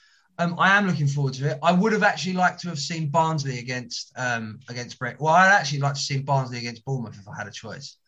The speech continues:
Um, I feel like Bournemouth, uh, have got some really interesting players. I mean,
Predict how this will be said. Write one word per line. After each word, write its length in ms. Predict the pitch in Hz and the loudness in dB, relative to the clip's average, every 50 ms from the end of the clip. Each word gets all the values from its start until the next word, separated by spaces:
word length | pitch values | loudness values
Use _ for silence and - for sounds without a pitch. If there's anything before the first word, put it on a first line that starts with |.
| _ _ _ _ - | _ _ _ _ -2
Um, 340 | 123 123 123 117 110 110 107 107 - _ _ _ _ _ _ _ _ _ _ _ _ _ _ _ _ - - | 0 2 2 0 -2 -4 -10 -14 -20 _ _ _ _ _ _ _ _ _ _ _ _ _ _ _ _ -14 -8
I 80 | - | -8
feel 180 | 139 139 156 156 | -6 -4 -2 0
like 220 | 143 131 - - - - - - - _ _ - | 0 0 0 -2 -6 -20 -20 -20 -20 _ _ -4
Bournemouth, 500 | - 165 180 180 170 147 139 139 - - _ _ - | 0 4 4 6 6 4 2 -2 -4 -8 _ _ -4
uh, 360 | 139 139 131 123 123 123 117 - - | -2 0 0 0 -2 -2 -4 -6 -4
have 140 | - 139 139 | -2 -2 -2
got 180 | 139 151 143 - | -2 -4 -4 -2
some 200 | - 139 135 131 | 0 0 0 2
really 260 | 143 143 139 131 127 | 4 4 2 2 2
interesting 460 | 127 135 123 127 123 123 - 120 113 | -2 -4 -4 -4 -6 -8 -8 -10 -8
players. 320 | - 139 135 123 110 110 113 | -4 -2 -2 -2 -2 -4 -6
I 80 | 113 | -6
mean, 300 | 123 131 127 120 117 - | -6 -6 -6 -6 -8 -12